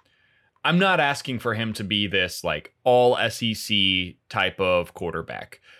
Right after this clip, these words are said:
That is an unfair expectation for what his talent level is.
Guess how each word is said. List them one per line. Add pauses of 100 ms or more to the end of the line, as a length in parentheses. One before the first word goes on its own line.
(140)
That
is
an (120)
unfair
expectation (220)
for
what
his
talent
level
is.